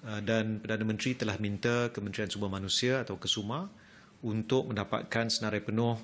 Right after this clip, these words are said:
semua kilang dan syarikat yang terkesan daripada, eh, pihak miti untuk mengumpulkan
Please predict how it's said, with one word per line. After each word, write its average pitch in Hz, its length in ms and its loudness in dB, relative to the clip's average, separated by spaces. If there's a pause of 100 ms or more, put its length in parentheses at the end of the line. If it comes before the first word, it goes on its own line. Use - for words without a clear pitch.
(160)
semua 120 560 2 (320)
kilang 117 480 2 (240)
dan 104 160 -2
syarikat 101 480 0
yang 104 160 -6
terkesan 151 640 -2
daripada, 104 720 2 (640)
eh, - 80 -6
pihak 107 240 0
miti 147 400 0 (560)
untuk 117 480 4
mengumpulkan 107 800 -2